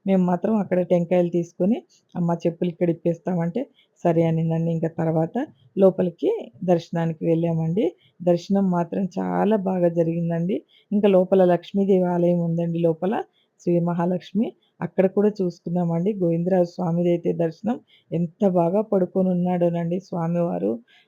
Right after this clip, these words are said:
ఆహా! చూడాలి. ఆ నిజం, ఆ స్వరూపం చూసిన తర్వాత ఏది కళ్ళకు కానరాదండి. మనం ఇంటికొచ్చినా కూడా ఓ రెండు వారాల దాకా మన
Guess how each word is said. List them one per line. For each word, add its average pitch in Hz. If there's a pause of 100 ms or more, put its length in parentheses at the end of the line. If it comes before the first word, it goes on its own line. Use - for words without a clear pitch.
ఆహా! 170
చూడాలి. 196 (100)
ఆ 180 (720)
నిజం, 185
ఆ 202 (120)
స్వరూపం 233
చూసిన 240
తర్వాత 202 (520)
ఏది 220
కళ్ళకు 202
కానరాదండి. 185 (340)
మనం 208
ఇంటికొచ్చినా 226
కూడా 214
ఓ 190
రెండు 202
వారాల 202
దాకా 196 (320)
మన 180